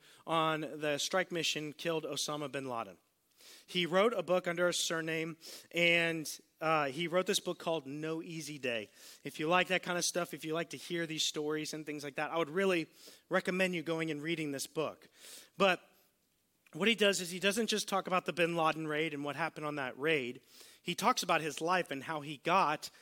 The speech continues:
to be on seal Team Six and how he became a seal in the first place and how he got to be on that mission.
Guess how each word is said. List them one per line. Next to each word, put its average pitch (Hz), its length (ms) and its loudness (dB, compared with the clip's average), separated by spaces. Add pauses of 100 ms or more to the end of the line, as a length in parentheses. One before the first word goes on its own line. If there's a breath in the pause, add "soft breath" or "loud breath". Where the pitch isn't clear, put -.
(180 loud breath)
to 165 140 -4
be 196 260 2
on 156 220 0
seal 151 180 -4
Team 151 220 -6
Six 139 420 -4 (300 loud breath)
and 156 160 2
how 185 400 4
he 156 140 -4
became 175 580 -2 (200 loud breath)
a 135 80 -2
seal 180 400 4
in 156 120 -4
the 151 80 -8
first - 320 0
place 143 340 -4 (200 loud breath)
and 156 120 -2
how 185 220 0
he 185 100 0
got 170 160 -2
to 156 80 -2
be 160 160 -4
on 147 120 -2
that 131 180 -8
mission. 113 320 -6